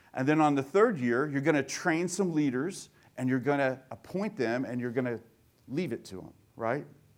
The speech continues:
Like Paul, right? You're gonna appoint leaders, and then you're gonna go somewhere else. And I asked him, "How in the world, brother?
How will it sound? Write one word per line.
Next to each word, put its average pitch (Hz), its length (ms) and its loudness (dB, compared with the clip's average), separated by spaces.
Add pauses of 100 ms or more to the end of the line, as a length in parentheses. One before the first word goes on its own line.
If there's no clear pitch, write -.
(160)
Like 120 200 0 (180)
Paul, - 420 -4 (160)
right? 110 180 -8
You're 117 120 -8
gonna 113 180 -2
appoint 113 300 -4
leaders, 151 320 -2
and 110 100 -8
then 110 60 -6
you're 107 100 -6
gonna 107 120 -8
go 117 180 -6
somewhere 107 420 -10
else. 90 400 -14 (720)
And 143 100 -2
I 165 140 0
asked 180 400 -2
him, 104 300 -4 (220)
"How 151 260 -8
in 104 60 -8
the 92 60 -10
world, 90 360 -8 (220)
brother? 82 320 -10